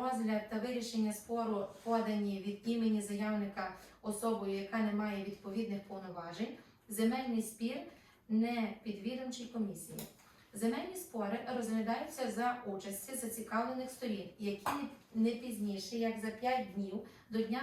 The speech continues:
засідання комісії, повідомляють усно або в телефонному режимі чи письмово секретарем про час і місце розгляду спору чи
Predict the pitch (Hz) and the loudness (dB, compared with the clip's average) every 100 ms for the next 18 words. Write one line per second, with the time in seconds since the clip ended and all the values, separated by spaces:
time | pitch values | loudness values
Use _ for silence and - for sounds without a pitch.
0 | 262 233 262 247 233 220 214 190 180 - | -2 -4 -4 -2 0 0 0 -2 -2 -4
1 | 254 247 226 220 220 226 247 226 202 - | -4 -2 -2 2 4 4 2 0 -2 -4
2 | 202 190 - 220 269 - - - 202 247 | -4 -4 -2 -2 -2 -6 -16 -6 -2 0
3 | 240 220 208 240 233 220 196 190 - 196 | 0 0 0 2 4 4 2 -2 -4 0
4 | 233 - 220 214 - 196 190 233 - 226 | 0 -2 -4 -4 -2 -2 -2 -4 -4 -6
5 | 208 202 196 190 220 - - - - - | -6 -4 -2 0 -2 -4 -14 -20 -12 0
6 | 220 - 226 254 - 220 220 240 - 202 | 2 4 2 0 2 4 4 4 -2 0
7 | 214 247 233 226 - 190 190 262 311 - | 0 0 0 -2 -4 -4 -2 0 -2 -4